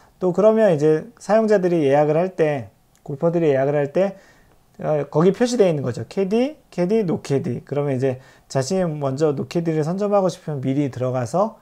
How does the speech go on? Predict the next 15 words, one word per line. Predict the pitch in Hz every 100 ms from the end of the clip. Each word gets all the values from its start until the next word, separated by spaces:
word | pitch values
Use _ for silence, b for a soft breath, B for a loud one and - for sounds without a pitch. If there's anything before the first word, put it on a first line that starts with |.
| _
그 | -
티타임을 | 123 151 160 151 135
예약을 | 120 117 117
하겠죠. | 135 175 175 110 - _ b b b b b b b _ _
그래서 | 160 170 196 190 B B B
골프의 | - 180 196 233 247 233 226 214 208 202 196
문화라는 | 147 147 175 185 165 160
것이 | 156 151 151 147 131 190 190 135 -
뭐 | 170 135 131 135 147 147
지금 | - 151 151 156
이제 | 139 139
점점점 | 135 139 170 196 180 175
대중화되면서 | 151 123 143 170 131 127 143 135 123 131 131 113 - _
그런 | _ 131 135
서구처럼 | 165 208 220 208 170 180 190